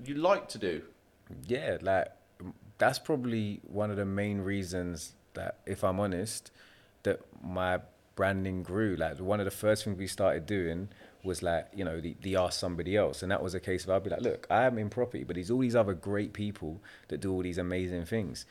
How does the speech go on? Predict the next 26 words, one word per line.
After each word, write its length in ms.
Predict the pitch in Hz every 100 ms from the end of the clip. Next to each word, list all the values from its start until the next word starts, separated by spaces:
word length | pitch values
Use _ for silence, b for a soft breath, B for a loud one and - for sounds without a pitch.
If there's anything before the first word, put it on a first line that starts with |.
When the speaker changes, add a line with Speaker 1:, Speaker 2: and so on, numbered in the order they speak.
| B B
Speaker 2:
And 160 | 92
I 60 | 104
never 400 | 123 127 113 110
went 480 | - 90 107 107 -
to, 160 | 113
I 60 | 104
don't 120 | 131
think 160 | - 123
I've 140 | 101 -
ever 220 | - 104
done 220 | 98 104
anything 440 | 101 95 85 90 87
where 100 | 87
I'm 100 | 87
like, 100 | -
"Oh, 100 | 90
let 200 | 87 98
me 80 | 98
sit 280 | - - -
down." 460 | 95 90 85 85 - B B
Probably, 340 | - 113 107 98
like, 220 | 95 -
out 200 | - 101
of 220 | 95 92
speaking 840 | 82 - - - 120 113 - 107 101
to 520 | - 101 98 95 92